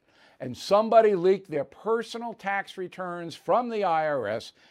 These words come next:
to an outfit called ProPublica yesterday. And ProPublica,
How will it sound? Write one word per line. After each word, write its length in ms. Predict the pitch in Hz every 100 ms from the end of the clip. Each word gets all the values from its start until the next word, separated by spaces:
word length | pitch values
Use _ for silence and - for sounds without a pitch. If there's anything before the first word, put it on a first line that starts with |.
| _ -
to 140 | 143
an 80 | 156
outfit 420 | 180 190 185 165
called 320 | - 139 143
ProPublica 1400 | - 135 131 131 147 _ _ _ - 285 240 123 - - _ _ _ _ _ -
yesterday. 640 | 123 220 - - 113 67 - _ _ _ _ _
And 160 | 127 117
ProPublica, 1040 | 151 151 143 - 262 277 185 160 156 180